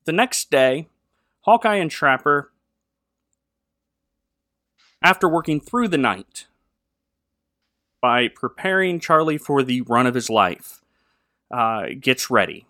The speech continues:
Now, what they have done is made giant red or white arrows made up of bed sheets from the supply pointing to the ammo dump. And then they painted a giant target over the ammo dump.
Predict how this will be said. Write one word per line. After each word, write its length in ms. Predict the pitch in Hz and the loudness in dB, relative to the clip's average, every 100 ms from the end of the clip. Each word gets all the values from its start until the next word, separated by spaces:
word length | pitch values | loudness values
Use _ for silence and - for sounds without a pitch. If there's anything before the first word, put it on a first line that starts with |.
| _ - | _ -2
Now, 140 | 127 | 0
what 140 | 151 - | 2 2
they 80 | |
have 140 | 139 127 | 0 0
done 320 | 196 202 202 - | -2 0 -2 -4
is 380 | 151 147 139 - | -4 -2 -4 -8
made 420 | 143 131 131 127 - 131 | -6 -4 -4 -6 -14 -14
giant 680 | - 139 175 202 208 - - _ | -4 0 2 0 -4 -8 -20 _
red 460 | 127 123 147 190 - - | -8 2 4 2 -2 -2
or 160 | 151 135 | 2 2
white 300 | 135 170 190 | 4 2 2
arrows 500 | 165 180 117 98 113 135 | 0 2 2 2 -2 -4
made 160 | 139 | 0
up 120 | 147 | 0
of 260 | 131 117 - | -2 -6 -10
bed 280 | 139 156 165 | -2 -2 0
sheets 640 | - 101 87 - - - _ | -6 -8 -10 -10 -10 -10 _
from 180 | - 90 | -12 -10
the 60 | |
supply 500 | 123 127 - 151 135 | -6 -6 2 4 4
pointing 560 | - - 220 226 220 208 | 0 -4 -4 -2 -4 -4
to 120 | 196 | -2
the 180 | 160 - | -4 -4
ammo 300 | 175 170 110 | -4 0 -2
dump. 300 | 92 87 - _ _ _ _ | -2 -6 -6 _ _ _ _
And 100 | 131 | -4
then 100 | 202 | -2
they 100 | 220 | -2
painted 340 | 196 208 196 165 | -2 -2 -2 -4
a 40 | |
giant 420 | 143 196 208 - | -2 -2 -2 -8
target 460 | - 240 247 170 - | -2 2 2 2 0
over 220 | 233 269 208 | 0 0 0
the 180 | 175 | 0
ammo 260 | 127 110 95 | 0 -2 -2
dump. 280 | 82 98 | -2 -4